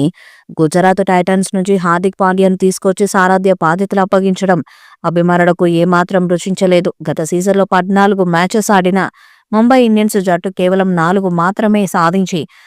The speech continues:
పది పరాజయాలతో పట్టికలో అట్టడుగున నిలిచింది. గత నాలుగు సీజన్స్‌లో ఒక్కసారి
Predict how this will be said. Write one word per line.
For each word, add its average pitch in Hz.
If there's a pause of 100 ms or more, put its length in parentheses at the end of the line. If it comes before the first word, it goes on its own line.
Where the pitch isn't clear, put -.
(200)
పది 190
పరాజయాలతో 185 (160)
పట్టికలో 208 (100)
అట్టడుగున 185
నిలిచింది. 196 (400)
గత 180
నాలుగు 180
సీజన్స్‌లో 214 (160)
ఒక్కసారి 196